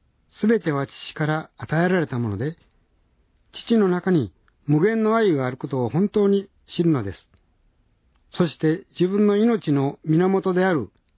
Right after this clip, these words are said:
父のもとにもう一度帰ろうと立ち上がります。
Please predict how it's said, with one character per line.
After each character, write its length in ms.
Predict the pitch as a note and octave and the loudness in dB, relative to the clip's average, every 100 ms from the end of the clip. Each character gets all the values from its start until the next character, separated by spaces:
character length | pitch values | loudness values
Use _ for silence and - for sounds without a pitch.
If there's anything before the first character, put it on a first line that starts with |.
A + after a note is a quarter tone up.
| _ | _
父 200 | - G3+ | -2 2
の 100 | F#3 | 2
も 120 | E3 | 0
と 100 | E3 | 0
に 80 | D3 | 2
も 200 | D3+ G#3+ | 2 2
う 40 | |
一 120 | A3 | 0
度 120 | G#3+ G#3 | -2 0
帰 240 | G#3 G#3 | 0 2
ろ 140 | G#3 | 2
う 60 | E3 | 0
と 240 | C#3+ C3+ - _ - | -2 -6 -10 _ -20
立 120 | - | -8
ち 20 | - | -4
上 80 | C#3+ | -2
が 100 | B2+ | -4
り 60 | |
ま 120 | B2 | -6
す。 140 | A2+ | -8